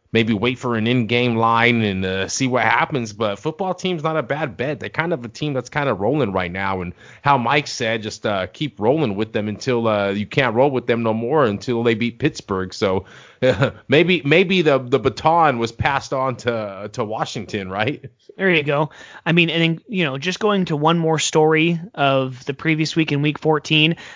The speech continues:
Speaker 2: I thought it was, uh, an amazing game on Monday between Baltimore and, and Cleveland last night. But, uh, the cool stat that I heard was that it was only the second time on Monday Night Football that two Heisman winning quarterbacks were playing against each other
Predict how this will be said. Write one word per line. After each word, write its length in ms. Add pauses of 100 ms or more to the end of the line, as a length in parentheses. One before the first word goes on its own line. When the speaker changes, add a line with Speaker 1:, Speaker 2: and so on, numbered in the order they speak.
Speaker 2:
I 80
thought 180
it 40
was, 280
uh, 240
an 120
amazing 480
game 260
on 160
Monday 380
between 340
Baltimore 560
and, 220
and 200
Cleveland 360
last 280
night. 300 (300)
But, 340
uh, 400 (180)
the 280 (320)
cool 240
stat 280
that 100
I 180
heard 320
was 360
that 120
it 40
was 160
only 240
the 100
second 360
time 280
on 140
Monday 260
Night 220
Football 380
that 180
two 220
Heisman 540
winning 340
quarterbacks 560
were 60
playing 300
against 300
each 120
other 260